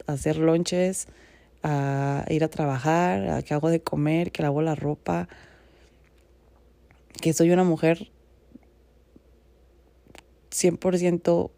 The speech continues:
literal libro abierto. O sea, no, no soy diferente a nadie, ¿no? Paso por las mismas chingaderas y por las mismas cosas positivas que todos pasamos.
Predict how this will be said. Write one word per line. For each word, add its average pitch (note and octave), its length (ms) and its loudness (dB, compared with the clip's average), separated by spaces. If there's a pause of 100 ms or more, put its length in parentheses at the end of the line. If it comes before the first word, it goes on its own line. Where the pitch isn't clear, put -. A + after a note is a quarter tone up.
(840)
literal E3+ 640 2
libro E3 220 4
abierto. D#3 420 0 (680)
O D#3+ 80 -6
sea, D#3 160 0
no, D#3 640 0 (560)
no E3 120 2
soy F3+ 100 4
diferente D#3+ 680 2
a D#3 80 -2
nadie, D3+ 420 0 (220)
¿no? E3 300 -4 (560)
Paso E3+ 260 2
por E3 140 -2
las D3+ 120 2
mismas D#3+ 240 0
chingaderas D3+ 580 0
y E3+ 80 0
por C#3+ 180 -4
las C#3 120 -2
mismas D3+ 240 -4
cosas D#3+ 220 0
positivas D3+ 480 -4
que E3 100 -6
todos D#3 300 -2
pasamos. - 500 -10